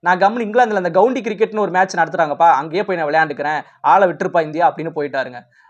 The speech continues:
இங்கிலாந்துல கவுண்டி கிரிக்கெட்னு ஒண்ணு நடத்த போறாங்க. அது எப்படின்னா, நம்ம இந்தியால டி ட்வென்டி எப்படி, ஆ, சவுத் ஆப்பிரிக்கால எஸ் ஏ ட்வென்டி எப்படி, அதே மாதிரி இங்கிலாந்துல அங்க இருக்கிற உள்ளூர் பசங்களை எல்லாம் போட்டு கவுண்டி கிரிக்கெட் அப்படிங்கிற ஒரு மேட்ச் நடத்த போறாருங்க. அந்த மேட்ச் தாங்க, அது மேட்ச்ல தாங்க, ஆ,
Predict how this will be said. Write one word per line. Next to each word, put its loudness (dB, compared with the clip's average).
இங்கிலாந்துல 2
கவுண்டி 0
கிரிக்கெட்னு -4
ஒண்ணு -4
நடத்த -2
போறாங்க. -2
அது 0
எப்படின்னா, -4
நம்ம -2
இந்தியால 0
டி -8
ட்வென்டி -6
எப்படி, -8
ஆ, 6
சவுத் 2
ஆப்பிரிக்கால 2
எஸ் -2
ஏ 4
ட்வென்டி -2
எப்படி, -6
அதே 2
மாதிரி -2
இங்கிலாந்துல 0
அங்க 2
இருக்கிற -2
உள்ளூர் -2
பசங்களை -2
எல்லாம் 2
போட்டு -4
கவுண்டி 0
கிரிக்கெட் -6
அப்படிங்கிற -6
ஒரு -2
மேட்ச் -4
நடத்த -8
போறாருங்க. -8
அந்த 2
மேட்ச் 0
தாங்க, 2
அது 2
மேட்ச்ல 0
தாங்க, 0
ஆ, -2